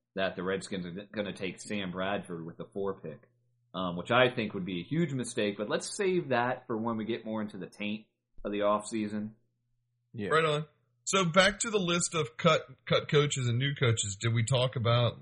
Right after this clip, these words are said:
Speaker 3: uh, Sherm, what's his face being cut?
Speaker 1: I think we
Speaker 2: Oh.
Speaker 1: talked about the Shermans getting cut last week.
Speaker 3: Okay,
Speaker 2: We
Speaker 3: good.
Speaker 2: didn't talk about the fact that Sherman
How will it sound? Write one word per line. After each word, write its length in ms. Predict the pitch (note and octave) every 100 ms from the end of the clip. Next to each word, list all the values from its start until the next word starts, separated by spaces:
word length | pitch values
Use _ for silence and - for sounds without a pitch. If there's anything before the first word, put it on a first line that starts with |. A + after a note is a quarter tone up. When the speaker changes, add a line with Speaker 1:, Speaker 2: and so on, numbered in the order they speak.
| - -
Speaker 3:
uh, 260 | G#2 G#2
Sherm, 680 | G2 - A#2+ A#2 A2+ A2+ A2+
what's 240 | A2+ A#2
his 140 | B2 -
face 260 | B2+ B2 A#2
being 240 | B2 A#2+
cut? 260 | C3 B2 - - _ _ _ _ _ _ _ -
Speaker 1:
I 60 | B2+
think 220 | F3+ G#3+
we 100 | E3+
Speaker 2:
Oh. 40 | C3
Speaker 1:
talked 240 | C3 B2+
about 420 | B2+ B2 A#2+ -
the 60 | A#2
Shermans 460 | - C3 B2+ A2+
getting 220 | G#2+ A2 G#2+
cut 220 | A#2+ G2+
last 280 | G#2+ G2 -
week. 340 | G2+ D#2 - _ _ _ _ _ _ _
Speaker 3:
Okay, 160 | B2+ B2+
Speaker 2:
We 60 | C3+
Speaker 3:
good. 60 |
Speaker 2:
didn't 280 | F3+ F3+ F3+
talk 300 | E3 C#3+ D3
about 240 | C#3 C3 -
the 60 |
fact 360 | - B2+ B2+ -
that 180 | G#2 -
Sherman 600 | - C#3 C3+ B2 G#2+